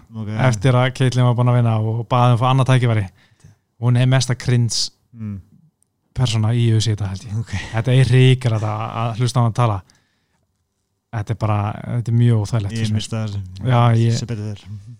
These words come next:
Speaker 2: Þú veist, hún er örugglega fínasta manneskja af alltaf,
Speaker 1: Mm.
Speaker 2: en bara, hún er alltaf eitthvað, ég fæ alltaf svona, ugh, þegar hún byrjar að tala.
Speaker 1: Já.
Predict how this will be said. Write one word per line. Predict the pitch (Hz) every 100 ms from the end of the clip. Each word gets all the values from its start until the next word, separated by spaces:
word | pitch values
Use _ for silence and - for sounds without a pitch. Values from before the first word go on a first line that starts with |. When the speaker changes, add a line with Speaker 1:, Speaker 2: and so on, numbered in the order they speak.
| _
Speaker 2:
Þú | 123
veist, | 113 - - _ _
hún | 123 123
er | 131
örugglega | 135 147
fínasta | 175 185 190 - 165
manneskja | 160 139 - 131
af |
alltaf, | 123 - - -
Speaker 1:
Mm. | 117 117 117
Speaker 2:
en | 123 120 120 117
bara, | 131 123 123 123 127 - _ _ _ _ _ _ _ _ _ _ _ _ _ _ _ _
hún | 117 -
er | 143 156 165
alltaf | 151 - 151 139
eitthvað, | 131 135 131
ég |
fæ | - 151
alltaf | 156 - 127
svona, | 139 135 127 120 120
ugh, | 135 151 117 - - - _
þegar | - 127 120
hún | 120 139 _ _ _
byrjar | 123 110
að |
tala. | 107 92 - _ _ 110
Speaker 1:
Já. | 110